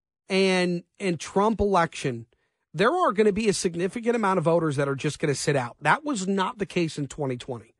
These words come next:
So I think that is going to play a big role. The other one, I think that you, if you look and, if you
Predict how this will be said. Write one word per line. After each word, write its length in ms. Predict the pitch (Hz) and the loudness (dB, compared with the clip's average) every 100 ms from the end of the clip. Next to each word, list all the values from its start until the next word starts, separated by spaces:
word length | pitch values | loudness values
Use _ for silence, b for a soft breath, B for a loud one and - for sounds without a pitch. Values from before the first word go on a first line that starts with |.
| _ _ _ | _ _ _
So 180 | - 185 | -2 2
I 160 | 185 254 | 4 2
think 260 | - 240 | 0 0
that 180 | 190 202 | 2 2
is 140 | 208 151 | 2 0
going 240 | 185 180 | 0 0
to 80 | 151 | -2
play 220 | - 165 | 0 0
a 40 | |
big 220 | 147 151 143 | 2 -2 0
role. 200 | 143 127 | -2 -2
The 160 | 135 | -4
other 140 | 147 247 | 0 2
one, 280 | 294 330 - b b b b _ | 2 0 -6 b b b b _
I 120 | 190 247 | 2 2
think 200 | 294 220 | 0 -2
that 180 | 254 | -4
you, 360 | 185 202 247 302 - | 0 0 0 -2 -6
if 200 | 202 214 | -4 0
you 200 | 320 370 | 0 0
look 240 | 311 233 | -4 -2
and, 200 | 262 240 - | -2 -4 -6
if 140 | 190 | -6
you 160 | 180 | -4